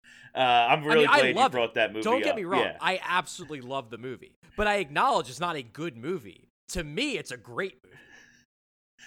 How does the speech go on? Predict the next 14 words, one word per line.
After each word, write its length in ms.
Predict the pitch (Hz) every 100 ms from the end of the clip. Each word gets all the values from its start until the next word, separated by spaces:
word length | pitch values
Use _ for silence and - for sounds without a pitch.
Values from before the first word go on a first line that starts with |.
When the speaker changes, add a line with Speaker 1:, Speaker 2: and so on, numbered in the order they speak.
| - - _
Speaker 1:
His, 240 | 175 202 190 151
Speaker 2:
Lo-, 40 |
Speaker 1:
my 120 | 165 190
Speaker 2:
low, 80 |
Speaker 1:
buddy's 280 | 208 208 190
Speaker 2:
low 140 | 226 220
Speaker 1:
first 220 | 175 147
Speaker 2:
rider, 60 | 139
Speaker 1:
car 320 | 170 160 135
Speaker 2:
Donnie. 80 | 120
Low 80 | 143
rider. 320 | 131 113 110 107 _ _ _ _ _ _ _
Speaker 1:
Low 160 | 123 117
rider. 340 | 98 82 -